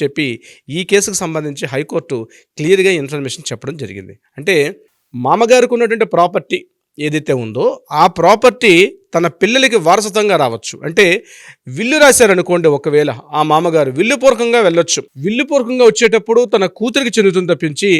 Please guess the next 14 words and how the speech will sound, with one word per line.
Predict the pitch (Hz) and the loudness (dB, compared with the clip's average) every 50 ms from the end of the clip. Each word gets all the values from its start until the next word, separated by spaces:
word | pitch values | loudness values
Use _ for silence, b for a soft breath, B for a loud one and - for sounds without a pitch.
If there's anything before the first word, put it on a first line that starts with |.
| - - _ - 151 | -2 -4 _ -4 -4
అది | 175 196 220 247 | -2 0 2 4
కూడా | 254 269 269 233 196 196 - - - 156 | 6 6 6 6 4 2 -2 -4 -6 -4
అల్లుడికైతే | 165 185 196 214 196 175 135 - 208 208 - | -2 0 0 0 0 -2 -2 -2 -2 -2 -4
చెందే | 160 147 143 165 143 127 | -8 -6 -4 -4 -4 -4
అవకాశం | 117 - 120 - - 117 120 | -6 -8 -12 -12 -12 -14 -14
అయితే | 170 170 127 110 | -12 -10 -10 -10
లేదు. | 104 - _ _ _ _ b b b b b b b b b - 175 | -12 -14 _ _ _ _ b b b b b b b b b -6 -4
ఇక | 214 - 311 277 214 185 214 269 b b b b - - 220 | 0 2 4 4 4 4 2 -2 b b b b -2 2 4
ఆ | 226 214 214 - | 4 4 2 2
ప్రాపర్టీ | 220 214 240 247 277 262 233 - - 254 247 240 | 2 2 2 4 4 0 0 0 -2 -4 0 0
మీద | 233 226 226 233 226 220 - 180 175 | 2 2 4 2 2 2 0 -2 -2
ఆ | 170 165 165 160 | 0 0 2 0
మామగారికి | 165 175 190 196 208 220 202 196 - | 0 2 2 2 2 0 0 0 -2
ఉన్నటువంటి | 190 196 180 185 185 165 | -4 -4 -2 -2 -2 -2